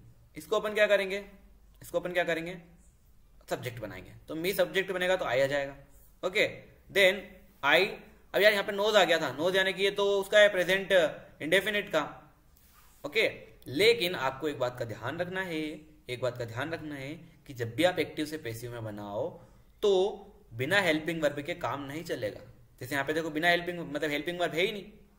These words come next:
नहीं है ना? लेकिन जब आप इसको passive बना रहे हो तो आपको helping verb लगानी पड़ेगी। अब आप पूछोगे कौन सी लगानी है फिर, क्या करें? मैंने कहा पहचानो ये कौन सा टेंस है, Nos,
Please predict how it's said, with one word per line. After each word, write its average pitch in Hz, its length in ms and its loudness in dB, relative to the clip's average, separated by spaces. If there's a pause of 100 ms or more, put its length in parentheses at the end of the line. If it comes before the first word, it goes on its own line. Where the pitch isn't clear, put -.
(140)
नहीं 180 160 -4
है 196 60 -2
ना? 208 280 -10 (300)
लेकिन 190 300 -4
जब 180 160 4
आप 170 160 2
इसको 160 440 -6 (440)
passive 123 280 -8
बना 117 260 -2
रहे 170 140 0
हो 160 320 -8 (220)
तो 117 60 -8
आपको 113 200 -10
helping 117 320 -8
verb 135 120 -8
लगानी 196 260 -2
पड़ेगी। 107 280 -10
अब 127 100 0
आप 139 140 0
पूछोगे 156 320 -8
कौन 147 160 -8
सी 196 100 -2
लगानी 180 340 0
है 185 60 -6
फिर, 175 260 -12 (760)
क्या 165 140 0
करें? 180 240 0
मैंने - 1120 -14
कहा 117 320 -6 (100)
पहचानो 117 480 -6
ये 160 120 -8
कौन 156 220 -6
सा 180 100 -8
टेंस 175 320 -8
है, 180 160 -10 (540)
Nos, 147 460 -4